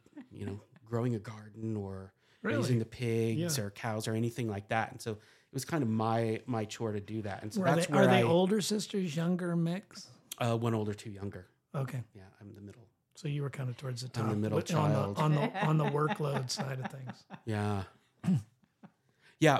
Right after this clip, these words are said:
Speaker 1: but so, so how I fell into teaching was, um, I had known Julian Darwin, who started the Cascade Culinary Institute at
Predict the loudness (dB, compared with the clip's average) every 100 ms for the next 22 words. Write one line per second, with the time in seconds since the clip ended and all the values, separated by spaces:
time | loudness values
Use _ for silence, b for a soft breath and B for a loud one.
0 | 4 2 2 -2 2 4 2 2 2 2
1 | 2 2 4 2 2 2 -2 -4 0 0
2 | 2 2 2 -2 -4 -2 0 0 -2 B
3 | B B 0 4 6 4 4 4 4 4
4 | 2 2 2 2 0 -2 -6 _ -8 -4
5 | 0 0 0 -4 -4 -6 -4 -8 -6 -6
6 | -4 -2 -2 -4 -8 -14 -10 -8 -8 _
7 | b b -6 -6 -6